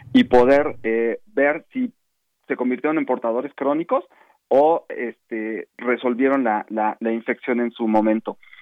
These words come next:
Le comentaba yo, en el caso de hepatitis C, el ochenta y cinco por ciento, alrededor del ochenta y cinco por ciento quedan como portadores crónicos. Entonces, lo más probable es que alguien que tuvo hepatitis C, que tiene síntomas leves,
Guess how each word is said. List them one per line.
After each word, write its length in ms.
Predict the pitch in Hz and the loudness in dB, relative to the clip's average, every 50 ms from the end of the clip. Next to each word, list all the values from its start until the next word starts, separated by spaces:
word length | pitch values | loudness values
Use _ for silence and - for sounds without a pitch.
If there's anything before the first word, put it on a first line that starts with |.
| - - _ _ _ _ _ - | -20 -20 _ _ _ _ _ 0
Le 200 | 120 120 120 117 | 4 4 4 4
comentaba 420 | 120 127 120 123 123 131 131 131 | 4 4 4 4 4 4 4 4
yo, 80 | 127 135 | 4 2
en 80 | 127 | 0
el 100 | 123 113 | 0 0
caso 280 | - - 139 139 139 156 | 0 0 0 0 2 0
de 80 | 139 127 | 0 0
hepatitis 640 | - - 117 - - 135 127 123 - - 135 131 135 - | 0 -2 -2 -2 0 -2 -2 -2 -4 -4 -6 -6 -4 0
C, 260 | - 156 143 143 151 - _ _ _ _ _ _ _ - | 2 4 4 2 2 -2 _ _ _ _ _ _ _ -4
el 120 | 117 110 | -2 -2
ochenta 360 | 113 113 - 131 120 110 113 | -2 -2 -2 -4 -2 -2 -2
y 100 | 110 113 - | -2 -2 -2
cinco 280 | - 147 143 135 135 107 | 0 0 2 2 0 0
por 200 | - 110 104 - | 0 -2 -2 -2
ciento, 260 | - 127 131 123 123 | -2 -2 -2 0 0
alrededor 480 | 113 101 101 113 117 120 120 143 143 127 | 0 0 2 2 2 2 2 0 0 0
del 100 | 123 113 | -2 -4
ochenta 320 | 101 - - 104 104 107 | -4 -6 -8 -6 -6 -6
y 60 | 110 | -6
cinco 220 | - - 127 123 131 | -6 -6 -6 -4 -2
por 160 | - - - | -2 -2 0
ciento 200 | - 143 120 113 | 0 -2 -2 -2
quedan 220 | 107 117 110 117 | 0 0 0 0
como 220 | 117 117 107 107 104 | 0 0 -2 -2 0
portadores 500 | - 104 98 - 117 113 113 120 123 - | 0 0 0 2 2 2 2 0 -2 -6
crónicos. 480 | - - 143 139 131 135 - 196 202 _ _ - - - _ | -4 -2 0 0 0 -2 -4 -6 -8 _ _ -20 -20 -14 _
Entonces, 260 | - - 120 139 135 123 | -2 2 4 4 6 6
lo 80 | 127 | 6
más 180 | 123 135 143 - | 6 4 2 0
probable 420 | - - 135 135 139 143 143 139 120 | 0 2 4 4 4 4 2 0 -4
es 60 | - | -6
que 100 | - 135 | -6 -6
alguien 260 | 131 143 135 120 113 | -4 -4 -6 -6 -8
que 100 | - 113 | -8 -10
tuvo 360 | - _ - 135 131 117 117 | -10 _ -4 -4 -2 -2 -4
hepatitis 520 | 110 - 107 107 - 123 120 _ - 123 - | -4 -6 -8 -8 -8 -10 -12 _ -10 -8 -4
C, 180 | - 135 131 131 _ _ - _ - _ _ - | -2 -2 -2 -2 _ _ -20 _ -20 _ _ 0
que 100 | - 123 | 0 2
tiene 320 | 127 147 151 143 143 139 | 4 4 4 4 2 0
síntomas 560 | - - 165 185 180 - 156 135 135 131 131 | 0 0 0 0 0 0 0 2 0 0 0
leves, 340 | 131 147 147 147 135 127 135 | 2 2 2 2 0 -2 -4